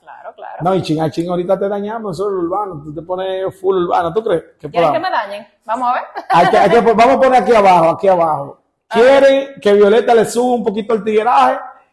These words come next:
Speaker 2: y le baje más la formalidad o que se mantenga así?
Speaker 1: Hacemos lo que ustedes digan.
Speaker 2: Es que el físico tuyo, o sea, tú eres una, una, una mujer hermosa, como que no va mucho con,
Speaker 1: <laughs>
Speaker 2: pero como el programa se llama El Picanteo, quizás tú
Speaker 1: Hay que ser
Speaker 2: le,
Speaker 1: un poquito
Speaker 2: le
Speaker 1: picante.
Speaker 2: pongo un, una picardía, una vaina.
Speaker 1: Claro que sí. Así que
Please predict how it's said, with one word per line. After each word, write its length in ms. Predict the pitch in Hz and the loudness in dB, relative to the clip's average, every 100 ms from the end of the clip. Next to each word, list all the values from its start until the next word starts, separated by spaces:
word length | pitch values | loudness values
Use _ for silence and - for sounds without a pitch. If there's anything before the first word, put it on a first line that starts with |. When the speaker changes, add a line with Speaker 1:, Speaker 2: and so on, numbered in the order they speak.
| _ | _
Speaker 2:
y 100 | 175 | 0
le 100 | 190 | 2
baje 260 | 190 220 226 | 4 4 4
más 120 | 233 | 4
la 140 | 233 190 | 2 2
formalidad 640 | 214 214 214 247 269 - - | 0 4 4 4 2 -2 0
o 180 | 196 196 | 2 2
que 80 | |
se 120 | 185 185 | 0 0
mantenga 400 | 185 190 208 190 | -2 -2 0 -2
así? 160 | 180 139 _ _ _ _ | -2 -12 _ _ _ _
Speaker 1:
Hacemos 340 | 226 247 269 330 | -6 -4 0 2
lo 80 | 320 | 0
que 60 | |
ustedes 300 | 302 269 254 | -4 -6 -6
digan. 160 | 175 - | -8 -2
Speaker 2:
Es 80 | 180 | 2
que 100 | 214 | 4
el 80 | 196 | 2
físico 400 | 202 180 214 196 | 2 0 0 0
tuyo, 280 | 175 175 165 | 2 4 4
o 20 | |
sea, 200 | 156 175 165 | 2 2 0
tú 60 | |
eres 100 | 165 | -2
una, 240 | 175 175 175 | -4 -4 -6
una, 380 | 165 165 156 | -6 -6 -8
una 120 | 170 165 | -10 -10
mujer 260 | 165 160 | -8 -6
hermosa, 540 | 156 143 147 156 147 143 | -6 -8 -8 -8 -8 -12
como 180 | 135 | -16
que 100 | 131 | -16
no 100 | 139 | -10
va 100 | 143 | -6
mucho 220 | 147 240 220 | -6 -8 -10
con, 160 | 147 143 | -10 -2
Speaker 1:
<laughs> 40 | |
Speaker 2:
pero 200 | 220 196 | 0 0
como 140 | 180 | -2
el 60 | 175 | -8
programa 260 | 165 170 196 | -4 -4 0
se 100 | 202 | -2
llama 120 | 202 | -2
El 80 | 180 | -4
Picanteo, 400 | 196 196 185 156 | -4 -2 -2 -4
quizás 300 | 156 156 156 | -4 -6 -6
tú 260 | 165 160 160 | -6 -6 -6
Speaker 1:
Hay 120 | 226 | -6
que 60 | 180 | -4
ser 80 | |
Speaker 2:
le, 60 | 165 | -6
Speaker 1:
un 60 | 254 | -4
poquito 260 | 247 247 | -6 -6
Speaker 2:
le 60 | 226 | -8
Speaker 1:
picante. 360 | - 170 170 | -4 0 2
Speaker 2:
pongo 160 | 180 190 | 0 0
un, 160 | 170 190 | -4 -4
una 160 | 185 | -4
picardía, 560 | 185 170 160 151 165 190 | -4 -4 -4 -2 -2 -2
una 120 | 180 | -4
vaina. 380 | 165 170 185 208 _ _ - | -4 -6 -10 -20 _ _ -6
Speaker 1:
Claro 320 | 214 226 226 | -4 -2 -4
que 120 | 208 | -8
sí. 200 | - 156 | -14 -14
Así 240 | 156 220 | -12 -10
que 260 | 214 254 | -6 -4